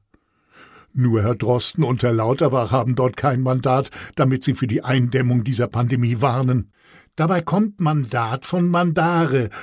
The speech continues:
auch in die Hand legen. Klar, wenn man den Mandatsabgeordneten so viel Geld in die Hand legt,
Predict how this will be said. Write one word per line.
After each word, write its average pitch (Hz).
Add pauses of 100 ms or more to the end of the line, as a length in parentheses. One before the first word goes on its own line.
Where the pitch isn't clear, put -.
(200)
auch 117 (440)
in 139
die 117
Hand 196
legen. 120 (640)
Klar, 107
wenn 107
man 107
den 101
Mandatsabgeordneten 123
so 131
viel 135
Geld 135
in 160
die 147
Hand 147
legt, 147